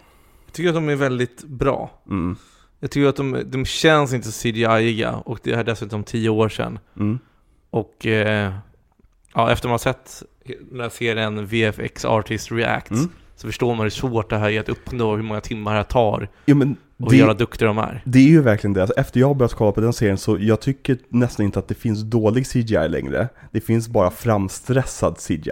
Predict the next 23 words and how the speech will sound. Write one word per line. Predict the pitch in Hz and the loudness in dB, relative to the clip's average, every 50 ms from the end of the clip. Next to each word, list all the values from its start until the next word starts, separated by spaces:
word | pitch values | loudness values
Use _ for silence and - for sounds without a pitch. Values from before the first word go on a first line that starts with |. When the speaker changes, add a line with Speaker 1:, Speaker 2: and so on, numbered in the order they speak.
| - - | -10 -10
Speaker 2:
I, | - - - _ _ - | -12 -14 -14 _ _ -8
Speaker 1:
Ja. | - - - - - - | -4 -4 -4 -4 -6 -6
Speaker 2:
så | - 117 | -4 -4
att | 104 | -2
säga. | - - 78 64 71 - - - _ _ - | 0 2 0 2 0 -2 -4 -8 _ _ -4
Alltså | 110 110 - 120 | -4 -2 0 0
där | 113 113 104 | 4 4 4
de | 104 104 | 6 4
inte | 101 98 - 98 | 2 2 0 -2
har | |
fått | - - 101 - - - | -2 -4 -6 -6 -6 -4
tiden | - 113 107 101 90 98 90 90 90 - - | -2 0 0 0 0 0 0 0 0 -2 -4
att | - - - | -8 -6 -2
lägga | 95 95 95 98 | -2 0 2 2
ner | 101 113 107 95 90 | 2 2 0 0 -2
på | - - - 52 | -4 -6 -6 -4
det. | 58 - - - - - - - - - | -4 -6 -8 -10 -18 -20 -20 -20 -16 -10
Speaker 1:
Mm. | - 113 - 110 | -8 -6 0 4
Speaker 2:
Men | 113 113 110 107 101 117 | 6 6 6 4 2 2
det, | 123 104 - 117 113 - - | 2 2 2 -2 -12 -12 -14
den | - 76 80 117 123 | -20 -18 -6 0 2
här | 131 135 | 2 2
filmen, | - 139 123 120 | 4 4 2 2